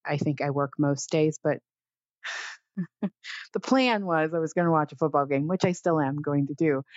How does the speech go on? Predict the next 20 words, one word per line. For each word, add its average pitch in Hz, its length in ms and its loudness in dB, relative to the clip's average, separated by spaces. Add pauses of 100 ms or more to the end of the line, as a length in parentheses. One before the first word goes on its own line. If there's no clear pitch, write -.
(240)
But 190 120 4
I 196 80 4
thought, 190 400 2 (560)
"Why 143 180 2
not 156 220 0
record 170 340 0
a 151 60 -2
show 175 680 2
and 160 340 0
do 151 560 2 (140)
a 151 80 4
self-esteem 139 920 0 (220)
exercise?" - 760 -6
So 156 120 -2
this 202 320 0
is 233 240 2
one 160 440 2 (440)
that 147 460 2 (160)
I 151 180 2
have 151 280 2